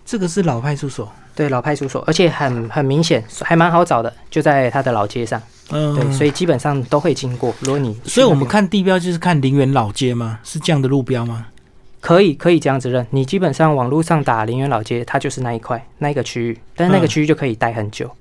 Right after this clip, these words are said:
Speaker 2: 我觉得可以玩很久。
Speaker 1: 嗯，
Speaker 2: 对。
Speaker 1: 嗯，嗯，对，有吃的，有派出所看的，
Speaker 2: 对。
Speaker 1: 然后，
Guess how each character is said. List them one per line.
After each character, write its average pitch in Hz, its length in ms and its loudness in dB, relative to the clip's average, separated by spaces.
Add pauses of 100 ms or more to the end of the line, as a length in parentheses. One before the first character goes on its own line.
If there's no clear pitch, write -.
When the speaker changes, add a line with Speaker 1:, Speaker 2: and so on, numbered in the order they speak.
Speaker 2:
我 123 80 -6
觉 135 120 -2
得 131 80 -4
可 147 140 -4
以 - 20 0
玩 110 180 -4
很 110 200 -8
久。 - 120 -14 (300)
Speaker 1:
嗯， 160 420 0
Speaker 2:
对。 151 120 0
Speaker 1:
嗯， 135 80 -2
嗯， 139 100 -4 (220)
对， 131 180 -4
有 127 100 -4
吃 147 300 -6
的， 147 80 -2
有 120 140 -2
派 135 200 -8
出 127 160 -8
所 120 140 -2 (100)
看 127 280 -6
的， 117 120 -6
Speaker 2:
对。 117 60 -6
Speaker 1:
然 127 160 -6
后， 131 300 -4